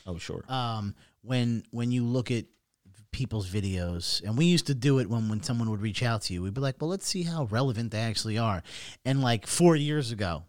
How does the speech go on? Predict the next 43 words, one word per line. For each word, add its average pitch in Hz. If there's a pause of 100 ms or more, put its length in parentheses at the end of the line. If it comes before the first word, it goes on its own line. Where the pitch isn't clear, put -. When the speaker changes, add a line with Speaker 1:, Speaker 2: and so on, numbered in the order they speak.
Speaker 2:
they 113
had 120
a 107
video 101
with 98
a 95
million 90
views, 87
and 110
since 147
then, 139
they 117
never 117
touched -
that 107
number 101
Speaker 1:
Right. 92
Speaker 2:
again. 85 (420)
Speaker 1:
They're, 123
they're 131
Speaker 2:
And 139
Speaker 1:
what 135
they 120
call 135
a 98
one-hit 113
wonder. 104 (120)
Speaker 2:
Yeah. 113
Speaker 1:
Or 123
maybe, 147
like, 135
a 123
one-year 127
wonder. 82
Maybe 113
they 127
were 120
Speaker 2:
Yeah. 110
Speaker 1:
relevant 120
for, 120
like, 110
a 110
year, 107